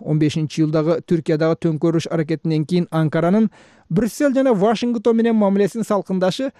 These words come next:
андай жаңы альянстын пайда болушунун себеби катары дагы аталууда. Бирок да Түркия Европа биримдигине мүчөлүк маселесинде үмүтү үзүлүп турганын айткан менен,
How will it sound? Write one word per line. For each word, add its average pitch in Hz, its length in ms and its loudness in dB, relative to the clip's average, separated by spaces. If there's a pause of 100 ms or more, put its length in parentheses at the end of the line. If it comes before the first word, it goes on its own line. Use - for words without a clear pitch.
(200)
андай 202 460 2
жаңы 214 520 -2
альянстын 226 520 0
пайда 208 380 0
болушунун 190 640 0 (300)
себеби 208 380 2
катары 180 320 -4
дагы 143 260 -4
аталууда. 135 480 -4
Бирок 147 260 -2
да 180 120 0
Түркия 214 380 -2
Европа 185 420 2
биримдигине 180 480 0 (500)
мүчөлүк 247 480 2
маселесинде 226 640 2
үмүтү 214 400 0
үзүлүп 208 340 0
турганын 208 380 0
айткан 208 300 0
менен, 262 280 2